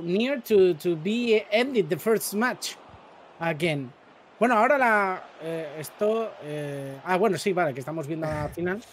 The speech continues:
Vale, vale, digo, espera, están jugando de nuevo, me está volviendo loco. Aquí tenemos precisamente a Hani que busca a Prince, Hani que intenta girarse, Hani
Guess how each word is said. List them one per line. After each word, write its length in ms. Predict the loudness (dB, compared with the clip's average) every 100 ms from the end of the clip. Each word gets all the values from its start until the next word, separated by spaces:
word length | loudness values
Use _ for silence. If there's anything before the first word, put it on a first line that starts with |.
| -8
Vale, 200 | -4 -2
vale, 220 | 0 -2
digo, 380 | -4 -6 -6 -10 -14
espera, 360 | -16 -8 -6 -6
están 180 | -8 -10
jugando 340 | -4 -4 -2
de 100 | -4
nuevo, 200 | -2 -2
me 140 | -4 -6
está 180 | -8 -4
volviendo 320 | -2 -2 -2
loco. 380 | 0 0 2 0 0 -20 -20 -8
Aquí 240 | -2 -2 0
tenemos 380 | 0 0 -2 -2
precisamente 680 | -4 -4 -6 -4 -4 -4
a 60 | -4
Hani 260 | -2 -4
que 140 | -2 -2
busca 520 | -2 -4 -2 0 -2 -8 -20 -20 -20 -12
a 180 | -2 0
Prince, 600 | 0 -2 -2 -2 -4 -8 -2
Hani 300 | 0 0 -2 -6 -18 -20 -8
que 80 | -4
intenta 480 | -2 -2 -2 -2 -6
girarse, 640 | -2 -2 0 -2 2 2 2
Hani 320 | -2 -2 -2